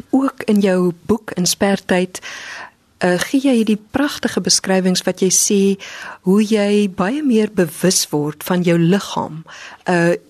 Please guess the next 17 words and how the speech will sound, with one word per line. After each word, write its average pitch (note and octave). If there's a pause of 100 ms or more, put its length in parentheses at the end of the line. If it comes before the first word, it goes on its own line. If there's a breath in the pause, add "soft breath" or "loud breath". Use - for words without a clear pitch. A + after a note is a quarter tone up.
en G3
die F#3
liggaamlikheid F#3 (400 loud breath)
wat F#3
die G3
ouderdom F3+
bring. D3 (640 loud breath)
Jy F#3
sê, G3 (480 loud breath)
"Wanneer A#3+
'n B3
mens A3 (200)
baie A#3
oud F3
word, E3
soos -
ek, -